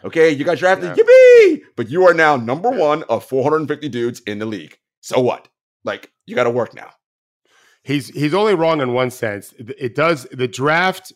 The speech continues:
Speaker 2: where you get drafted does matter because you get more rope to hang yourself with when you're a lottery pick.
Speaker 1: <laughs> More rope to hang yourself.
Speaker 2: You do.
Speaker 1: I mean, yes, that part is true.
Speaker 2: I mean,
Speaker 1: Yes.
Speaker 2: Kevin Knox is still in the league.
Speaker 1: Yes, you will get more opportunity if you,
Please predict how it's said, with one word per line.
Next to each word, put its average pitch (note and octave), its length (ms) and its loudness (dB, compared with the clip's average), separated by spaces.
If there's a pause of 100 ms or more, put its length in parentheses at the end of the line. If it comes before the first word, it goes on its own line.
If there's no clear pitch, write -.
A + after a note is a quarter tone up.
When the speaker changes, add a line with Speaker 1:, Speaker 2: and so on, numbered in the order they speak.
Speaker 2:
where C3 240 0
you F#3+ 80 2
get F3+ 160 -4
drafted C#3+ 360 -4
does A#2+ 240 -2
matter G#2 440 -8 (240)
because C3 400 -4
you C3 100 -4
get B2+ 320 -2
more C3+ 240 -2
rope C3 240 -2
to A#2 120 -4
hang A#2+ 140 -2
yourself A2+ 400 -6
with A2 280 -8
when A#2 120 -10
you're A2 120 -10
a G#2+ 40 -8
lottery G#2 300 -8
pick. - 680 -6
Speaker 1:
<laughs> - 0 -
More G3 300 0
rope D#3 280 2
to - 200 -6
hang F#2 180 -8
yourself. - 280 -20
Speaker 2:
You G#2+ 60 -12
do. E3 220 0
Speaker 1:
I G2+ 40 -8
mean, C3+ 140 -4
yes, B2 220 -2
that C3 160 0
part A#2+ 160 0
is A2 80 -6
true. - 160 -18
Speaker 2:
I - 20 -20 (120)
mean, B2+ 40 -8
Speaker 1:
Yes. C3 120 -8
Speaker 2:
Kevin F#3+ 220 2
Knox F#3 240 0
is C3+ 80 -12
still D#3+ 140 2
in D3+ 60 0
the C3+ 60 -2
league. E3+ 320 -6 (280)
Speaker 1:
Yes, F#2+ 220 -8
you A2+ 160 -6
will F#3+ 140 6
get D#3+ 160 4
more D#3 260 4
opportunity C#3 500 0
if B2 220 -8
you, C3 80 -10